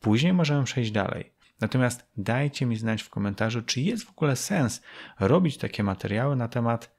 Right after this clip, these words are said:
takiego indywidualnego planu na rozwój osobisty. Dajcie mi znać, czekam na wasze komentarze. A jeżeli tu jesteście i nie macie jeszcze subskrypcji mojego kanału, zasubskrybujcie,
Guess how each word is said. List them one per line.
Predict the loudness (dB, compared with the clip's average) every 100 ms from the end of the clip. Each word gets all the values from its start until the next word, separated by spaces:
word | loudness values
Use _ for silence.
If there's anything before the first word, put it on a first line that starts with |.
| _
takiego | -4 -2 0 -2 4
indywidualnego | 4 4 0 0 0 2 0 -2
planu | -6 -2 0 0 0
na | -2
rozwój | -2 -4 -8
osobisty. | -6 -6 -6 -8 -10 -16 _ -20 -16 -10
Dajcie | 0 0 0 0
mi | 0
znać, | 2 2 0 -4 _
czekam | -4 -2 0
na | 0
wasze | 0 -4 -4
komentarze. | -4 -4 -2 -2 -2 -6 -10 _ -2
A |
jeżeli | 2 2 2 -2
tu | -2
jesteście | -4 -2 -2 -2 -2
i | -2
nie | 0
macie | 0 -2 -2
jeszcze | -2 -6
subskrypcji | -8 -10 -6 -6 -4 -6
mojego | -4 -4
kanału, | -6 -4 0 -2 -4 -10 -20 -20 -6
zasubskrybujcie, | -4 2 2 4 0 0 2 2 2 0 -2